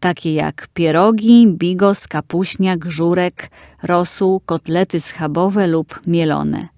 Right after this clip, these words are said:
Monika lubi też kasze. Wie, że są bardzo zdrowe. Często gotuje kaszę gryczaną lub jaglaną. Jednak najbardziej lubi piec ciasta,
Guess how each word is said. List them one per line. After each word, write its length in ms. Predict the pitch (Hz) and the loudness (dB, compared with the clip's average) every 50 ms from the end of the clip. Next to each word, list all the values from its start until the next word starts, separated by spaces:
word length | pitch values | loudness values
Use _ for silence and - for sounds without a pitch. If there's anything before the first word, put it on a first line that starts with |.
| _ _ _ _ _ _ _ - | _ _ _ _ _ _ _ 2
Monika 560 | 233 226 214 214 240 302 381 - - 208 180 | 4 4 6 8 8 6 6 4 0 0 0
lubi 280 | 180 180 180 175 185 175 | 2 2 0 0 -2 -2
też 280 | - 170 170 - - | -2 -2 -4 -4 -6
kasze. 540 | - - 160 151 147 147 - - - - - - _ _ _ _ _ _ _ _ - | -8 -8 -6 -6 -6 -6 -8 -8 -10 -10 -12 -14 _ _ _ _ _ _ _ _ -10
Wie, 440 | 185 160 160 175 175 170 180 202 208 | -8 -4 0 0 2 2 4 2 2
że 140 | 175 180 165 | 2 0 -2
są 280 | - - 170 170 165 | -2 0 0 0 0
bardzo 360 | 151 156 156 151 143 - 156 151 | 0 0 -2 -4 -4 -6 -8 -8
zdrowe. 540 | 151 165 - 156 165 165 156 160 147 - 156 - _ _ _ _ _ _ _ | -8 -6 -4 -4 -4 -4 -4 -8 -10 -12 -14 -18 _ _ _ _ _ _ _
Często 480 | - 254 247 226 214 - - - 190 180 | 2 6 6 6 6 2 0 -2 -2 0
gotuje 420 | 170 180 170 - 175 170 170 170 | 0 -2 -2 -2 -2 -2 -2 -2
kaszę 380 | - - 170 165 - - 175 156 | -2 -2 -4 -4 -4 -4 -6 -4
gryczaną 720 | 156 170 165 156 - - 196 208 233 233 240 254 277 277 254 | -4 -4 -6 -6 -4 0 2 4 4 6 6 8 8 8 6
lub 340 | 208 190 190 - - - | 6 4 2 -2 -2 -4
jaglaną. 680 | 175 170 165 160 165 156 151 147 147 151 156 - 160 170 - _ _ _ _ _ - | -2 -2 -2 -2 -2 -2 -2 -2 -2 -2 -4 -4 -6 -8 -10 _ _ _ _ _ 0
Jednak 640 | 196 190 185 170 170 175 165 160 - - - - 165 | 2 2 2 2 0 0 0 0 -2 -6 -8 -4 -2
najbardziej 880 | 180 180 180 180 180 277 294 269 202 160 - 160 165 175 196 233 226 - _ _ | 0 0 0 2 4 4 4 4 4 0 -2 -4 -4 -2 -2 -4 -4 -6 _ _
lubi 360 | - 262 294 320 240 208 226 - | 2 4 4 4 4 4 2 0
piec 380 | _ - 170 165 - - - - | _ 0 0 0 0 -4 -10 -10
ciasta, 680 | - - 151 156 156 - - - - 143 156 165 | -6 -4 -2 -2 -4 -6 -10 -10 -8 -8 -8 -8